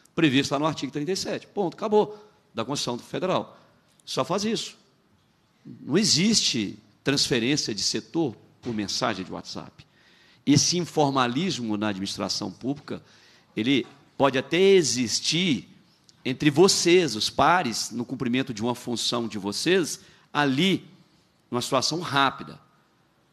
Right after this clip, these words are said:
Mas por parte da direção de um órgão, de uma repartição pública, não dá. Tenho certeza que a ilustre promotora, que a ilustre defensora, não vai apresentar numa comarca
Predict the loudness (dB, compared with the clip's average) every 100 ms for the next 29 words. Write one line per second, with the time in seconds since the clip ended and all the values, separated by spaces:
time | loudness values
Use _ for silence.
0 | -8 -4 -4 -4 2 2 2 -2 0 0
1 | 0 0 0 0 -2 -2 2 2 2 -4
2 | -10 -12 -20 _ -20 -20 _ _ _ _
3 | _ _ _ -4 -2 0 0 0 0 -2
4 | -2 -2 0 0 -2 -4 -12 -16 _ _
5 | _ _ -12 -2 0 0 -4 -12 -20 _
6 | _ 0 2 4 4 4 4 2 0 2
7 | 2 2 0 2 2 4 6 6 2 -2
8 | -4 -2 -4 -4 -4 0 2 2 0 -10
9 | _ _ _ -2 2 4 4 4 2 -6
10 | -16 _ _ _ _ _ _ _ -2 2
11 | 2 4 2 2 2 2 2 2 2 4
12 | 6 4 4 2 0